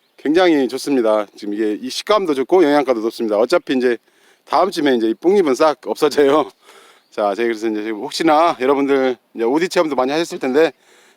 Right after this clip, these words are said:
이제 다음 주부터 오시면은 그 뽕잎 같은 게 이제 저희가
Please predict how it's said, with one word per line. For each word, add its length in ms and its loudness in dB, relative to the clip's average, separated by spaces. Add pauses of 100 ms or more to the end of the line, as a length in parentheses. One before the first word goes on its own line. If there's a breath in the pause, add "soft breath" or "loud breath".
이제 140 -4
다음 220 -4
주부터 180 -8
오시면은 520 0 (300)
그 260 -6 (200)
뽕잎 280 2
같은 240 -2
게 40 -2
이제 140 -4
저희가 480 -2